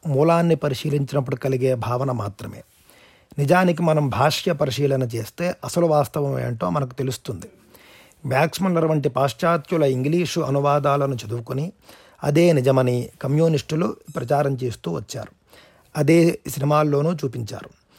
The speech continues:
నిజానికి అక్కడ బ్రాహ్మణుడు అనే పదానికి అర్థం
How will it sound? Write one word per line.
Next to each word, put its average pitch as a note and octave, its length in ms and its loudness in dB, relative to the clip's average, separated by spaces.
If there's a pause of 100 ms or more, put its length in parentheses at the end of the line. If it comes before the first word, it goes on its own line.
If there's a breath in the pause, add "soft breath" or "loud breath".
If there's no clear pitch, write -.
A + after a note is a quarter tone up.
(240 soft breath)
నిజానికి D3 640 0 (300)
అక్కడ - 200 0
బ్రాహ్మణుడు D3 760 2 (120)
అనే D3 120 0
పదానికి C3+ 480 0
అర్థం A#2+ 420 -6